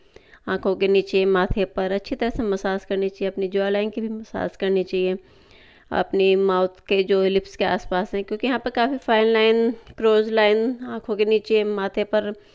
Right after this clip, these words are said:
बहुत, मतलब, लाइंस पड़ जाती हैं, क्योंकि हम एक्सप्रेशन काफ़ी देते हैं फेस पर। तो मैं आपको बता दूं कि मैंने यहाँ पर ऑलिव ऑयल लिया है, जो कि एक्स्ट्रा वर्जिन ऑयल है। इसकी क्या क्या खूबियाँ हैं? इसमें मिनरल ऑयल भी बिल्कुल नहीं है, पैराबेन फ्री है ये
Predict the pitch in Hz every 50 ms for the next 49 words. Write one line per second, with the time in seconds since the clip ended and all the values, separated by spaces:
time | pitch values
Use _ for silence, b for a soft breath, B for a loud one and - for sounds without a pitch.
0 | B B B B B _ - 220 233 240 254 254 - 262 254 254 233 226 240 247
1 | 240 226 208 208 269 - - - 220 202 190 180 175 170 165 - 175 190 190 180
2 | 170 185 175 - 208 196 196 254 220 220 214 208 208 - - - - 202 208 -
3 | 220 214 - 214 240 233 233 220 190 185 175 - - 196 208 208 - - 208 190
4 | 185 - _ - 202 196 196 B B B B B B B B B B - 277 262
5 | 269 262 269 285 285 285 254 254 247 247 233 226 233 240 240 - 277 254 233 233
6 | 233 240 233 240 247 240 226 214 - - 220 220 226 - 214 208 214 214 214 208
7 | 208 208 202 202 196 196 202 196 190 190 196 190 208 208 202 - 214 214 - -
8 | - 233 214 202 202 196 196 196 202 - - 180 170 175 180 180 190 220 - b
9 | b b b b b _ 240 247 - - 285 277 254 220 214 208 208 208 208 -
10 | - - 196 185 165 180 170 180 185 185 175 185 170 b b b b b b b
11 | b b b b - - - - - - - _ _ _ B B B B B B
12 | B B B B B 277 285 - 302 294 294 285 277 262 277 269 277 262 240 240
13 | 240 214 240 240 214 208 214 214 226 220 226 247 262 233 226 226 226 226 208 202
14 | 202 196 208 208 233 208 - - 196 208 202 220 240 202 190 196 196 196 196 202
15 | 226